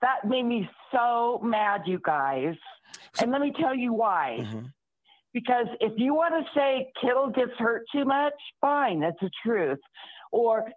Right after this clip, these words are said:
Speaker 1: he had a bad game, fine, the truth. But saying that is going after a man's character.
Speaker 2: Mm.
Speaker 1: And I don't think George Kittle has bad character.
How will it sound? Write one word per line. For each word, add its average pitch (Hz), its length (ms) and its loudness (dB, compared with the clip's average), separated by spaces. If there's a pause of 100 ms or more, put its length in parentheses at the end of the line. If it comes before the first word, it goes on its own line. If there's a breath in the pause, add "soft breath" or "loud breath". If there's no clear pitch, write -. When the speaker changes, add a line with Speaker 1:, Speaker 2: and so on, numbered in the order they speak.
Speaker 1:
he 269 180 0
had 262 200 2
a 262 100 -2
bad 240 380 0
game, 240 460 -2 (160)
fine, 254 360 0
the 185 80 -2 (120)
truth. 208 300 -2 (440 loud breath)
But 220 180 0 (500)
saying 285 460 0
that 214 480 0 (800)
is 233 120 -2 (100)
going 233 240 0
after 226 340 -2
a 208 40 0
man's 202 340 -2 (180)
character. 180 720 -4 (720)
Speaker 2:
Mm. 147 500 0 (280)
Speaker 1:
And 220 200 -2
I 285 160 0
don't 311 300 -2
think 262 360 -2
George 233 280 0 (140)
Kittle 226 300 0
has 190 220 0 (140)
bad 175 240 0 (140)
character. 151 600 -2